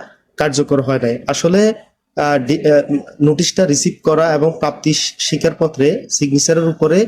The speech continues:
ডিভোর্স কার্যকর হওয়া না হওয়া নির্ভর করে না। ডিভোর্স কার্যকর হওয়া না হওয়া নির্ভর করে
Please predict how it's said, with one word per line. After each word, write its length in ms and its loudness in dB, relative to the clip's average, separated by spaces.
ডিভোর্স 360 2
কার্যকর 520 0
হওয়া 460 0
না 120 0
হওয়া 360 0
নির্ভর 340 4
করে 200 0
না। 140 -2
ডিভোর্স 360 0
কার্যকর 460 0
হওয়া 320 0
না 160 -2
হওয়া 440 0
নির্ভর 360 4
করে 500 0